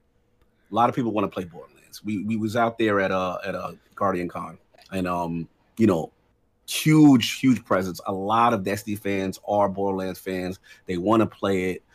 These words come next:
So let us rock out. We'll get to get a chance to rock out a little bit, but ultimately, I just think it just needed just a little bit more time, and I'm completely fine with it. Even if they would have said mid-October, late October,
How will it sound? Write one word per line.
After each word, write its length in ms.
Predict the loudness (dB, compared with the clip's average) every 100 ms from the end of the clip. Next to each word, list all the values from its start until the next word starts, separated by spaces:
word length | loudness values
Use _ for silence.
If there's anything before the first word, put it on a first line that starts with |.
| _ -8
So 360 | 2 2 2 _ _
let 200 | -6 -4
us 160 | -2 -2
rock 220 | -4 -2
out. 220 | -4 -4 -8
We'll 100 | -6
get 160 | -2 -2
to 60 | 0
get 140 | -2
a 20 |
chance 260 | 2 0 0
to 80 | 0
rock 200 | 0 2
out 120 | -2
a 40 |
little 200 | -2 -2
bit, 340 | 0 0 -2 -4 -18 -4
but 140 | -2 2
ultimately, 560 | 2 2 0 0 2 0
I 60 | 0
just 180 | -2 -2
think 180 | -2 0
it 80 | -4
just 180 | -2 0
needed 240 | 0 0
just 160 | -4 -4
a 40 |
little 280 | -2 -2 0
bit 160 | -2
more 160 | 0 -2
time, 320 | -2 -6 -8 -6
and 160 | -2
I'm 160 | 0 -2
completely 840 | -4 -8 -8 -4 2 2 4 2 2
fine 340 | 2 2 2
with 120 | 2
it. 160 | 0 -2 -10 -2
Even 240 | 0 4 4
if 120 | 6
they 100 | 6
would 140 | 6
have 80 | 2
said 260 | 2 2 4
mid-October, 920 | 6 8 6 4 0 -4 -4 -6 -12
late 320 | -4 4 4
October, 480 | 4 0 -4 -8 -8